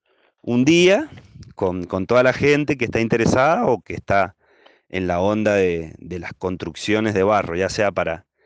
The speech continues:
para emprendimientos turísticos o simplemente para, para una vivienda donde vivir, ¿no? Eh, van a estar todos los compañeros y compañeras que ya,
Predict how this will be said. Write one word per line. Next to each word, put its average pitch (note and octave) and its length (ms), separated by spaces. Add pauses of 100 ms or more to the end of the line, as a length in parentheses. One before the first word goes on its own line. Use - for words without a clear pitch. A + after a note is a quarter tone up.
(240)
para E2+ 160
emprendimientos F2 640
turísticos D3+ 640
o G#2+ 120
simplemente G#2+ 600
para, F2+ 400 (580)
para F2+ 200
una G#2 160
vivienda G2 760 (180)
donde F#2+ 320
vivir, G2+ 380 (440)
¿no? A#2 280 (760)
Eh, F2 800
van G#2 220
a G#2 40
estar A2 220
todos B2 260
los B2 80
compañeros A2+ 560 (500)
y - 100
compañeras G2+ 580
que G2+ 140
ya, A2 640